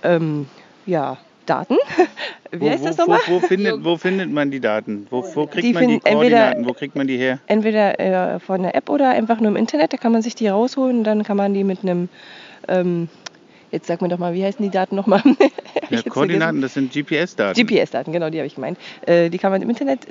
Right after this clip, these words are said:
Speaker 1: finden, sich raussuchen, aufschreiben und dann entweder mit dem G-P-S-Gerät suchen oder eben mit der App selber. Die, äh, zeigt einem das sogar auf der Karte an oder mit dem Kompass, je
Speaker 2: Also,
Speaker 1: nachdem.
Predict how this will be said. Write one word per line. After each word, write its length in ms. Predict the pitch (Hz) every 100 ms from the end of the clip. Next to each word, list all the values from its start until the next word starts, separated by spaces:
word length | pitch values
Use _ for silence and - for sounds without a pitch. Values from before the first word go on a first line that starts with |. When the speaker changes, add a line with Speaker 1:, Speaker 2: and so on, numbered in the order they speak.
| -
Speaker 1:
finden, 420 | - 311 339 330
sich 200 | 247 -
raussuchen, 400 | 247 269 262 262
aufschreiben 560 | - 226 - 226 226 208
und 100 | 196
dann 80 |
entweder 280 | 185 196 190
mit 80 | 180
dem 60 | 170
G-P-S-Gerät 640 | 180 - 233 - 208 208
suchen 220 | 196 196 180
oder 240 | 160 120
eben 140 | 151 156
mit 120 | 156
der 120 | -
App 80 | -
selber. 320 | 139 170 165
Die, 300 | 156 160 156 143
äh, 280 | 143 147 -
zeigt 260 | 160 147
einem 100 | 143
das 100 | 151
sogar 180 | 151 139
auf 80 | 117
der 120 | 131
Karte 280 | - 143 147
an 120 | 127 127
oder 140 | 127
mit 160 | 127 131
dem 80 |
Kompass, 420 | 131 147 - 131 - - - - -
je 140 | 156
Speaker 2:
Also, 120 | 135
Speaker 1:
nachdem. 260 | 110 135